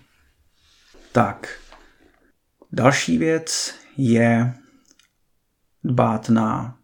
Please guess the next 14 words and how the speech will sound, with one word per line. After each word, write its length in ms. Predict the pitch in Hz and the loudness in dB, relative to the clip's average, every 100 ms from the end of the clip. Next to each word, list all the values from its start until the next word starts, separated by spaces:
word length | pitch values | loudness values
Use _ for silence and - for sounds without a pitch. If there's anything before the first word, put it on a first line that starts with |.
| _ _ _ _ _ _ _ | _ _ _ _ _ _ _
stravu, 600 | - - 117 110 127 - - _ - | -16 -6 -2 0 0 -2 -16 _ -16
hydrataci 840 | - 107 123 - 113 - 127 135 - _ _ _ _ _ _ _ - | -6 -2 0 -2 -6 -8 -8 -8 -10 _ _ _ _ _ _ _ -2
a 440 | 107 107 107 107 | 0 0 -4 -6
na 300 | 113 104 104 120 | -8 -8 -8 -8
dostatečný 500 | 117 127 113 - 107 | -6 -4 -4 -2 -4
spánek. 560 | - 113 101 110 - - - _ - _ _ _ - | -4 -6 -6 -8 -16 -20 -20 _ -20 _ _ _ -2
To 120 | 113 | 0
zase 280 | 113 - 113 | 0 -2 -6
s 80 | |
tím 140 | - 110 | -2 -2
krásně 360 | 113 113 - | 0 -2 -4
souvisí. 720 | 120 107 110 110 110 107 120 _ _ _ _ _ _ _ _ | -6 -2 -2 -2 -2 -2 -4 _ _ _ _ _ _ _ _
Samozřejmě 540 | - 107 107 110 107 | -2 -2 0 2 0
pokud 540 | 104 113 - 110 - | 0 -6 -4 -6 -8